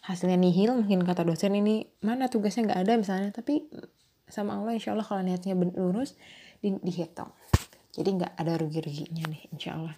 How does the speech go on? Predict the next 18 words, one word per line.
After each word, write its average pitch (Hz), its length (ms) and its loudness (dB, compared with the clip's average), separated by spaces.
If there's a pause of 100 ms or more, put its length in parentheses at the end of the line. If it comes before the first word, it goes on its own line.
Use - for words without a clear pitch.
Menjadi 165 240 -2 (120)
seorang 165 200 -6 (320)
muslimah 165 800 -6
itu 196 320 -8 (400)
seperti - 480 -10
itu. 165 260 -10 (2250)
Nah, 170 320 0
paling 185 240 -2
itu 180 80 -2
dulu 175 160 0
ya, 175 160 2
teman-teman, 160 400 -2
ya. 151 260 0 (460)
Eh, 165 480 0
mohon 165 400 0
maaf, 180 480 -2
jadinya, 185 720 -2 (800)
eh, 165 480 -2